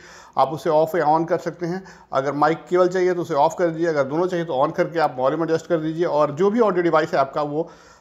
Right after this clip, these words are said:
select करके आप mixture से भी आप customize कर से-, set कर सकते हैं Setting, वो उसको compatible ले लेता है।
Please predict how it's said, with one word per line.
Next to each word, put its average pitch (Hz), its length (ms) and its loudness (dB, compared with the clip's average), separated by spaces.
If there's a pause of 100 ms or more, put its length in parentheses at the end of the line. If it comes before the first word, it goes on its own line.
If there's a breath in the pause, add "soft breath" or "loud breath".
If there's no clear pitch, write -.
select 180 340 2
करके 165 280 -2
आप 156 300 0
mixture 180 380 -2
से 220 180 -2
भी 180 160 -4
आप 151 280 2
customize 160 720 -2
कर 160 120 -4
से-, 156 200 -4
set 151 260 -6
कर 151 160 -4
सकते 139 240 -8
हैं 147 80 -6
Setting, 160 220 -8
वो 190 100 -2
उसको - 180 -6
compatible 139 520 -4
ले 131 160 -4
लेता 120 300 -2
है। 117 180 -2